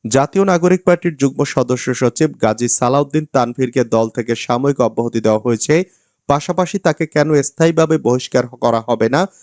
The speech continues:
তা জানতে কারণ দর্শানোর নির্দেশও দেওয়া হয়েছে। আজ সোমবার এনসিপির যুগ্ম সদস্য সচিব সালেউদ্দিন সিফাত স্বাক্ষরিত এক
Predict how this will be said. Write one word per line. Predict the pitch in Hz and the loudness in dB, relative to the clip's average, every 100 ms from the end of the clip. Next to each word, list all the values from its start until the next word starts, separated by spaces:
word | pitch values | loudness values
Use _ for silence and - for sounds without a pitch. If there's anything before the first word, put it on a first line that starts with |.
| _ - | _ -2
তা | 131 | 0
জানতে | 117 123 131 175 | 2 0 -2 -6
কারণ | - 131 135 139 | -2 0 0 0
দর্শানোর | 120 117 - 120 | -2 -2 -4 -4
নির্দেশও | 113 113 113 117 - 117 - _ - | -2 -2 -2 -2 0 -2 -2 _ -4
দেওয়া | 120 113 | 0 0
হয়েছে। | 87 95 90 - 107 - _ _ _ - | 0 -2 -2 0 -2 -4 _ _ _ -4
আজ | 131 | -2
সোমবার | - 170 170 208 | 0 0 2 2
এনসিপির | 180 165 175 170 | 0 0 0 0
যুগ্ম | 143 143 143 | 2 0 0
সদস্য | 151 - 123 135 - | -2 -2 -2 -2 -6
সচিব | 139 135 - 170 | -2 -2 0 -2
সালেউদ্দিন | - 135 123 123 - 127 | 0 0 0 0 0 -4
সিফাত | - 139 - 160 | -2 -4 -2 -2
স্বাক্ষরিত | - 131 - 131 135 | -2 -4 -2 -2 0
এক | 135 | 0